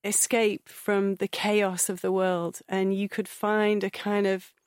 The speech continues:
I don't know, a cerebral sense of peace in, su-, in spite of the fact that you were surrounded by music and bodies and chaos. There, w-, there was a sense of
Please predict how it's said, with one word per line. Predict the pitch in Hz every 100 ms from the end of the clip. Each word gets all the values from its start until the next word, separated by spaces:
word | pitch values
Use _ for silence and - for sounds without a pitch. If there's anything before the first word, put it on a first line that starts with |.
| _ _ _ _ _ _ _ _ _ -
I |
don't | 240 254
know, | 240
a |
cerebral | 202 - 214 240 247 226 208
sense | - 214 208
of | 180 -
peace | - 220 190 -
in, | 196 196
su-, | - 220
in | 220 220
spite | - 240
of | 233
the | 226
fact | - 226
that | 202 202
you | 208
were | 202
surrounded | - 202 202 208 208 196 190 185
by | 196 190 190 185 185 -
music | 208 208 202 208 202
and | 185
bodies | - 202 202 196 185
and | 180 -
chaos. | - 202 190 175 170 -
There, | 196
w-, | 190 190
there | 190 214
was | 220 208
a |
sense | - - 220 226 214
of | - - 185 185 185